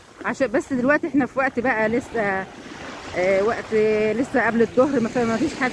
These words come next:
طبعا قاعد دلوقتي، الشاطئ فاضي زي ما انتم شايفين كده. <laughs> احسن حاجه، احسن حاجه الشاطئ يبقى فاضي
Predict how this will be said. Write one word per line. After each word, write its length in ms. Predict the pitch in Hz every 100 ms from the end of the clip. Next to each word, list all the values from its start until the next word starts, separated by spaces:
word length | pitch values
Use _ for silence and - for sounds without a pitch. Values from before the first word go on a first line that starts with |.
| 233
طبعا 200 | 247 226
قاعد 280 | 202 220 226 208
دلوقتي، 340 | 196 147 - - - - - - - - - - -
الشاطئ 260 | - 254 254
فاضي 400 | - 262 220 196
زي 100 | 233
ما 60 |
انتم 140 | 269 -
شايفين 320 | 226 262 240 202
كده. 140 | 165 - - 214 214 190
<laughs> 480 | - - - - -
احسن 260 | - 311 302
حاجه، 360 | - 277 214 196 - -
احسن 320 | 285 - 277
حاجه 220 | 269 285
الشاطئ 420 | 285 - 285 269
يبقى 160 | 247 254
فاضي 300 | 262 262 226